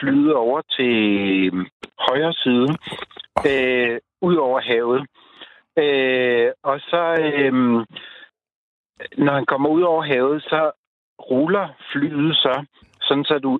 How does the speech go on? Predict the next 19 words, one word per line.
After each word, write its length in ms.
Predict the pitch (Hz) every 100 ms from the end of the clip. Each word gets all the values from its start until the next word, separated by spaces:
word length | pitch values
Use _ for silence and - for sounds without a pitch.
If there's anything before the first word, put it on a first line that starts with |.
| -
ikke 240 | 160 185
alene, 680 | 170 131 127 143 151 147 113
øh, 1080 | 120 107 101 95 90 87 87 82 80 76
står, 280 | - 113 98
så 140 | 98 120
at 140 | 110
sige, 480 | - 110 107 101 107 -
altså, 240 | - 101 92 - - -
sidelæns 680 | - 131 190 165 101 92 -
lodret 560 | 98 104 104 104 95 - - _ _ -
med, 200 | 107 104
med 120 | 101 101
den 120 | 107
ene 180 | 117 117
flyvinge 580 | 123 123 113 120 107 107
lige 180 | 110 120
ned 140 | 117
mod 400 | 117 110 104 101
havet, 400 | 113 104 104 123